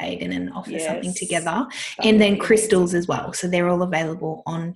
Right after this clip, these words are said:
Speaker 1: your website. Um, and you actually moonbathe them and set them with intention before you post them out. Is that correct?
Speaker 2: Yes, they get a sound,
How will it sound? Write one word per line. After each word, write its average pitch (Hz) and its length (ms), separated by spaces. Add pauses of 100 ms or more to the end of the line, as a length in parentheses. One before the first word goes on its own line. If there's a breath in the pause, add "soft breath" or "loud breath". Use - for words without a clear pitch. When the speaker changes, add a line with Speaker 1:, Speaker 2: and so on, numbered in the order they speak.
Speaker 1:
your 180 180
website. 208 680 (220)
Um, 175 380 (320 loud breath)
and 220 160
you 214 200
actually 190 720
moonbathe 180 760
them 180 400
and 185 100
set - 240
them 180 80
with 180 180
intention 180 480
before 170 280
you 170 120
post - 360
them 170 120
out. 170 300
Is - 120
that - 120 (180)
correct? - 540 (160)
Speaker 2:
Yes, 175 720
they 175 180
get 185 400
a 185 880 (140)
sound, 196 800